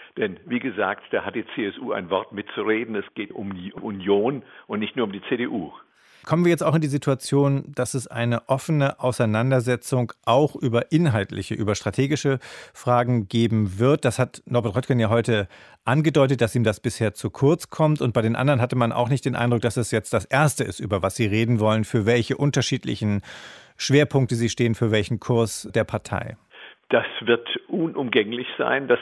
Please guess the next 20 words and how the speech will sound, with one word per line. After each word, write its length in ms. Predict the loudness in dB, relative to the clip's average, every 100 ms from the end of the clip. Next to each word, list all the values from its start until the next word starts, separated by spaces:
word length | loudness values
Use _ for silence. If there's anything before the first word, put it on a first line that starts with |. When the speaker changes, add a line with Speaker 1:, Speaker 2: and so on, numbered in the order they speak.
| 2
Speaker 1:
wollte 260 | 0 0 -2 0
zwar 160 | 0
Frau 160 | 0 -2
Kramp-Karrenbauer 1000 | 0 -2 -2 -2 -2 0 2 4 4 0
auch 140 | -2
schon 220 | -2 -2
machen, 260 | -2 -4 -4
die 160 | -8 -2
C 140 | -2
D 120 | 0
U 120 | 0
reformieren, 640 | 2 2 0 0 0 0 0
und 180 | -4 0
zwar 160 | 0
nicht 240 | 0 -6 -2
nur 140 | -2
strukturell, 680 | 0 -6 -2 0 4 4 4 -2 -12 -8 0
sondern 240 | 0 0
auch 160 | -4 0
inhaltlich. 640 | 2 4 2 2 -4